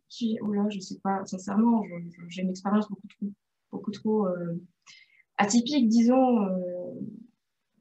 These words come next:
pour, euh, je sais pas, prenez votre temps, j'ai envie de dire, hein. Prenez votre temps, euh, écoutez vos émotions, hein, et essayez de, d'être rationnel, euh, évidemment, mais, euh, écoutez-vous, euh, avancez, avancez à votre rythme,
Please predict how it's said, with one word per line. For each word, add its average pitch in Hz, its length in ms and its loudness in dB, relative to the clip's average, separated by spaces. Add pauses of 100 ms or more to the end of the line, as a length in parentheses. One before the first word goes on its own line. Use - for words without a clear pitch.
pour, 196 320 -2
euh, 165 180 -8
je - 140 -16
sais 202 160 -6
pas, 254 180 0 (840)
prenez 233 140 10
votre 214 240 4
temps, 269 260 6
j'ai 247 80 0
envie 196 200 0
de 190 40 -8
dire, 180 160 -6
hein. 190 300 -6 (840)
Prenez 240 220 4
votre 202 240 2
temps, 247 520 4
euh, 180 40 -2 (800)
écoutez 285 240 2
vos 262 100 6
émotions, 233 680 4
hein, 196 100 -2
et - 260 -10
essayez 202 320 0
de, 175 280 -2
d'être 170 140 -18
rationnel, 208 560 0
euh, 170 200 -8
évidemment, 214 500 2
mais, 180 220 2
euh, 170 60 -8 (840)
écoutez-vous, 208 640 0 (360)
euh, 190 200 -4 (240)
avancez, 202 640 2
avancez 196 460 -2
à 233 80 2
votre 196 260 -2 (140)
rythme, 202 440 -2